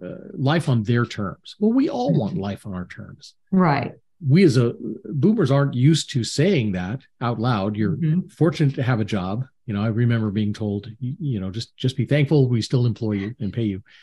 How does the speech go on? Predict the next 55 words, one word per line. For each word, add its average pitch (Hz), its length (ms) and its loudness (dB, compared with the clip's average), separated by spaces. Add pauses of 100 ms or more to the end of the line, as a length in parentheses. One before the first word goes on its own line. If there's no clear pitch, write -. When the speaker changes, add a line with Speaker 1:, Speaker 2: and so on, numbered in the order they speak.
(920)
Speaker 1:
But 151 100 4
I 160 60 6
think 196 240 4
we 175 100 6
all 190 220 2
want 135 200 4
things 110 200 -2
on 101 100 -2
our 92 120 -6
terms. 113 460 -12
And 113 120 -2
I 120 80 0
think 147 200 2
it 123 80 4
is 214 180 4
Speaker 2:
Yeah. 175 80 0
Speaker 1:
achievable 104 640 -4
if 165 380 4
you 127 160 0
come, 123 460 0
like 113 140 -4
you 110 40 -6
said, 117 140 -4
with 101 100 -4
that 110 140 -4
mutual 117 500 0
respect, 117 460 -4 (560)
all 135 260 2
on 147 80 6
the 139 60 4
same 123 200 0
level, 110 240 -2
come 131 200 0
in 123 80 2
and 107 100 -4
talk 107 260 -6
to 113 100 -6
each 104 120 -8
other 98 240 -8 (380)
and 107 80 -4
kind 120 160 0
of 104 60 -2
build 170 200 4
those 107 160 0
relationships. 110 760 -4 (100)
'Cause 131 100 -6
like 131 120 2
I - 20 -10
said, 156 140 0
the 107 60 -2
boomers 123 300 4
have 151 180 2
something 147 300 2
to 131 80 4
give, 127 340 0